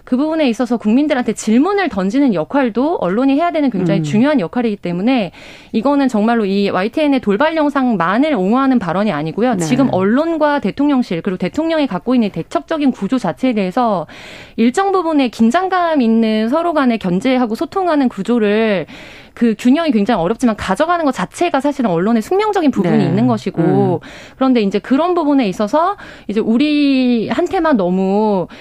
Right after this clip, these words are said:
Speaker 1: 이제 매도를 한다, 혹은 우리한테만 너무
Speaker 2: 음.
Speaker 1: 악의적으로 편집을 한다라고 보는 거는 사실상 결국에 저는 그렇게 보진 않거든요. 그 전에 있는 정권이나 그 전전의 정권에 있어서도 계속해서 언론과는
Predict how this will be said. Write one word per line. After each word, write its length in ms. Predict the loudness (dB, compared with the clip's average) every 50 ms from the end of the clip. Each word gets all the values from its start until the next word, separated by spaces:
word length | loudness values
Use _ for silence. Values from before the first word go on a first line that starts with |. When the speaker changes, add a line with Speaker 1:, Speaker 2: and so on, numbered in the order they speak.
| -14 -6 -2
Speaker 1:
이제 120 | -2 0
매도를 420 | 2 2 0 0 0 0 0 0
한다, 360 | 2 2 2 2 2 0 0 0
혹은 260 | 0 0 0 2 0
우리한테만 680 | 2 2 2 0 0 0 -2 -2 0 0 0 0 0 0
너무 140 | 0 2 2
Speaker 2:
음. 40 |
Speaker 1:
악의적으로 500 | 2 2 2 2 2 2 2 2 0 0
편집을 380 | -2 -2 -4 -4 -2 -2 -2 -2
한다라고 380 | 0 -2 0 0 0 0 -2 -2
보는 280 | -2 0 0 0 0
거는 480 | 0 0 0 2 2 2 0 0 -2 -6 -10 -16 -20 -20 -20 -20 -14
사실상 960 | -8 -6 -4 -2 -2 -4 -4 -2 0 0 2 2 0 0 0 0 0 -2 -2 -2
결국에 540 | 0 0 0 0 0 0 0 0 -2 -4 -6 -8 -14 -8
저는 220 | -2 0 2 2
그렇게 260 | 2 2 0 0 0 0
보진 240 | 0 0 0 0
않거든요. 420 | -2 -2 -4 -6 -6 -4 -2 -4 -4
그 160 | -2 -2 -2
전에 300 | 0 0 0 2 2 2
있는 180 | 2 2 2 2
정권이나 460 | 0 -2 -2 0 0 0 0 0 0
그 180 | 0 0 -2
전전의 520 | 0 2 2 2 2 4 2 2 2 2 2
정권에 440 | 2 0 -2 0 0 2 2 2 0
있어서도 360 | 0 -2 -4 -4 -4 -4 -4
계속해서 420 | -4 -4 -4 -2 -2 -2 -2 0
언론과는 800 | -2 0 0 0 0 2 2 2 0 0 0 0 0 -2 -2 -4